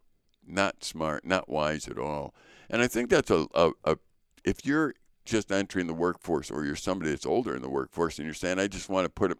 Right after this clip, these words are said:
enough for me away. I'm gonna actually build another barn so I, I,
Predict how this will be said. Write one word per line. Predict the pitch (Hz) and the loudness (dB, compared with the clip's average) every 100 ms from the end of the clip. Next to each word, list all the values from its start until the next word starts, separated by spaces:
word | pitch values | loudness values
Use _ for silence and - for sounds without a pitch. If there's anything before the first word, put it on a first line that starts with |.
| - | -8
enough | 90 90 92 | -2 0 0
for | - 80 | -2 -4
me | 85 | 0
away. | 80 87 80 - - - - | 0 4 2 0 -14 -10 -2
I'm | 110 | 2
gonna | 95 | 4
actually | 95 92 87 | 2 2 0
build | 80 87 | 2 2
another | 87 85 | 0 -2
barn | 69 80 87 85 | 0 0 0 -2
so | - 76 | 0 2
I, | 82 _ _ | 2 _ _
I, | - | -6